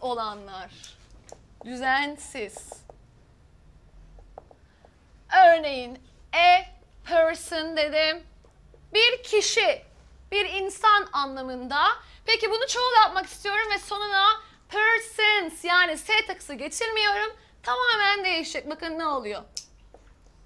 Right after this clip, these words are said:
People. İnsan, bir kişi ya da bir insan, insanlar. People. Tamamen değişti. Gördünüz mü? Hiçbir takı almadan. Örneğin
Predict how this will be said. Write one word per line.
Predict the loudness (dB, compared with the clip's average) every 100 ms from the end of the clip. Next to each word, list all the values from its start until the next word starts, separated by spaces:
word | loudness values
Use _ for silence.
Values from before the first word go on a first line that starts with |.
| -20 -20 _ _ _ _ _ -20 -20 _ _ _ _ _
People. | -2 -2 -2 -4 -4 -8 _ _ _ _ _
İnsan, | -10 -10 -2 0 2 2
bir | 0 0
kişi | -4 -12 -8 -4 -2 -2 -6 _ _ _ _ _ -16
ya |
da | -12
bir | -8 -6
insan, | -6 -8 -6 0 0 -2 _ _ -14
insanlar. | -14 -4 0 2 2 -2 -16 _ _ 0 0 0 -10 -20 _ -10
People. | -10 -8 -14 -8
Tamamen | -2 4 4 4 2 2
değişti. | -4 -8 -10
Gördünüz | -4 -2 0 -4 -4
mü? | -8
Hiçbir | -10 -12 -10
takı | -10 -10 -2
almadan. | 0 0 -4 -4 -4 -4 -8 _ -20 -20 -20 -10
Örneğin | 2 4 4 2 2 2 0 -2